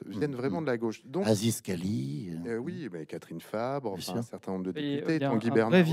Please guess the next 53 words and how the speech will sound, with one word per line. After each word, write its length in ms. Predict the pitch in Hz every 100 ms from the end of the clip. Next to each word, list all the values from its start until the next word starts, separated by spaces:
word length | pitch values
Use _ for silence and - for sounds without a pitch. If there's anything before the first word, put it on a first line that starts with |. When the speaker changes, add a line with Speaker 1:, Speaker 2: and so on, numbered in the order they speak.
| 156
Speaker 3:
vivier 260 | 156 196
qui 140 | 196 147
vient 180 | 151
du 100 | 143
centre-gauche, 600 | 139 160 151 160 160 175
quoi. 120 | - 135
Comme, 200 | 160 151
euh, 220 | 139 135
d'ailleurs 260 | 143 156
ce 60 | 147
qui 80 | -
se 60 | -
passe 220 | 151 -
à 40 |
l'Assemblée 340 | 139 127 139 139
nationale, 440 | 135 131 151 180
le 100 | 139
Marais, 400 | 131 127 165 185
Speaker 2:
Mmh. 40 | 131
Speaker 3:
euh, 40 |
ça 160 | 120 139
vient 180 | 131 151
du 120 | 139
centre-gauche, 380 | - 127 147 180
Speaker 2:
Bien 60 | 175
sûr, 140 | 110
Speaker 3:
quoi, 80 | 135
Speaker 2:
ouais, 60 | 160
Speaker 3:
hein. 60 |
Speaker 2:
ouais. 720 | 147 107 101 - - _ -
Speaker 1:
Et 80 | 147
avec 300 | 131 135 127
dans 160 | 113 104
cette 200 | 104 101
équation, 580 | 90 110 110 - 214
du 180 | 165 120
coup, 280 | 117 98 190
une 120 | 110
animosité 600 | 104 107 104 101 110 135
forte 600 | 123 - 262 254 - -
pour, 420 | 107 - 120 110 98
Speaker 2:
Mmh. 40 |
Speaker 1:
euh, 280 | 92 90 82
bah 180 | 80 80
voilà, 360 | 117 208 131
en 120 | 90
tout 120 | 90 98
cas 100 | 110
Speaker 2:
Mmh. 40 |
Speaker 1:
pour 140 | 82
les 220 | 87 90 98
héritiers, 600 | 92 90 - 104 107 95
euh, 280 | 82 78